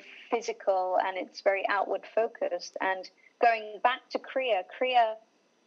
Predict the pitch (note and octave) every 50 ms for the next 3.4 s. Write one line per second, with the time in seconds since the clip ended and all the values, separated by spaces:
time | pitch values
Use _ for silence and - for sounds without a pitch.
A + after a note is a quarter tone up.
0 | _ - - A3+ A3+ A3 - A3 - - - - - A3+ A3 G#3+ G3+ - - G#3
1 | G3+ G3 G3+ - - - A3 G3+ G3 F#3+ F#3 F#3 F#3 F#3 F3+ F3+ F3+ - - _
2 | _ - - - F#3+ F#3 F#3 - - - - - - C5 B4 - - G3+ G#3 G#3
3 | G3+ G3+ - - F3+ F3 F3